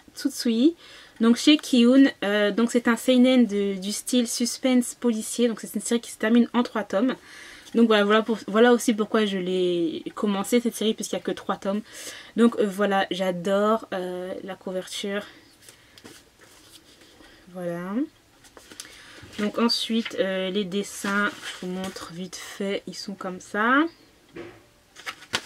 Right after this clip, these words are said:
Donc voilà, euh, donc c'était Manga Room qui en parlait en bien et tout. Et, euh, j'avais hâte de, de découvrir ce nouveau manga.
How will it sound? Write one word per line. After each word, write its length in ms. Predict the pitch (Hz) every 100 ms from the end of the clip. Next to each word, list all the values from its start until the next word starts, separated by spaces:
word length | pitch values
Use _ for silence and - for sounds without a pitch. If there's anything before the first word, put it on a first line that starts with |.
| - - - - - - - - -
Donc 140 | 262 254
voilà, 420 | 226 208 214 -
euh, 800 | 196 190 190 190 190 185 185 180
donc 200 | 226 240
c'était 320 | 262 247 254
Manga 340 | 269 269 262
Room 240 | 254 262 254
qui 160 | -
en 80 | 220
parlait 600 | - 208 214 214 220 226
en 260 | 196 180 180 180 170 175
bien 340 | 202 208 220 226
et 160 | 190
tout. 480 | 180 - 214 220 240 - - - - - 185
Et, 200 | 202 -
euh, 140 | 170 170
j'avais 280 | 185 175 202
hâte 100 | 190
de, 60 |
de 120 | 170
découvrir 540 | 175 202 - 202 208 - -
ce 180 | -
nouveau 280 | 196 202 196
manga. 480 | 180 165 160 170